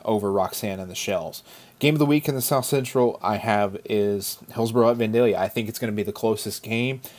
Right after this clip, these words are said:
Again, I think Gillespie played, uh, Vandalia a little bit more tough, uh,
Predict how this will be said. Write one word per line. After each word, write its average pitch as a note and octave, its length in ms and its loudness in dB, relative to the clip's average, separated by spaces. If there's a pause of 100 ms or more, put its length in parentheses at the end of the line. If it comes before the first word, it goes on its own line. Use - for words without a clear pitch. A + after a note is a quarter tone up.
(120)
Again, A2 280 0
I G2 100 4
think A2 400 -4 (760)
Gillespie C3 420 4
played, B2+ 480 6 (300)
uh, G#2+ 340 2
Vandalia A2 340 2
a A2 40 2
little A#2 140 4
bit A2+ 200 2
more A2+ 160 -2
tough, - 540 0 (140)
uh, G2 340 -4